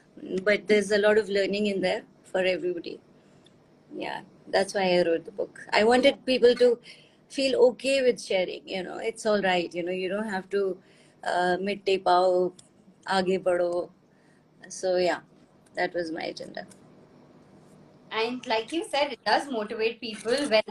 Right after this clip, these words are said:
Speaker 2: I read the book, there was so much to learn and so much to accept about oneself also, because every individual goes through a lot in life.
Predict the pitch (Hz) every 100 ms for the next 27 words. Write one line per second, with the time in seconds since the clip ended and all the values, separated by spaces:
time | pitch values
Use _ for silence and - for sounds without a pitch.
0 | - 220 254 311 285 254 - _ 220 226
1 | - 208 220 226 - 240 254 - 320 -
2 | 208 208 226 196 - - _ 370 330 440
3 | 359 - 320 339 330 339 294 226 226 294
4 | 285 285 247 240 247 233 294 - 247 240
5 | 339 381 - _ - - - - 466 -
6 | - 302 285 220 190 196 262 294 175